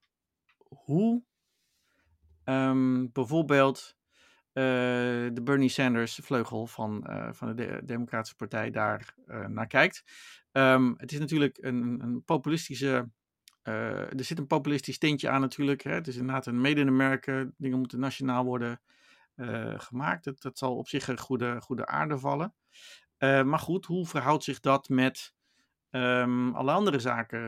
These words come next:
Eh, climate change wordt natuurlijk ook zeker maar in verband, eh, gebracht. Het moet allemaal in één geheel allemaal, ehm, eh, worden, worden verpakt. Maar ik vermoed toch, ehm, dat,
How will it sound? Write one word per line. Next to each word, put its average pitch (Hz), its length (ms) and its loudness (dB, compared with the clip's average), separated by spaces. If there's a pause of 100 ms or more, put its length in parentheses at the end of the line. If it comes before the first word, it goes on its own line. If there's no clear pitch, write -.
(640)
Eh, 156 220 -10
climate 165 420 4
change 165 120 2
wordt 135 160 -4
natuurlijk 143 280 -4
ook 160 100 -4
zeker 151 240 -6
maar 143 180 0
in 139 160 -2
verband, 131 400 -4
eh, 127 80 -8
gebracht. 143 300 -4
Het 131 120 -8
moet 131 140 -6
allemaal 143 280 -2
in 131 80 -2
één 135 180 -2
geheel 131 500 0 (460)
allemaal, 123 520 0
ehm, 117 380 -2 (420)
eh, 117 380 -10
worden, 123 340 0
worden 123 280 0
verpakt. - 600 -2 (560)
Maar 131 260 -6
ik - 240 -4
vermoed 180 460 2
toch, - 400 -6 (480)
ehm, 127 880 0 (640)
dat, 143 560 2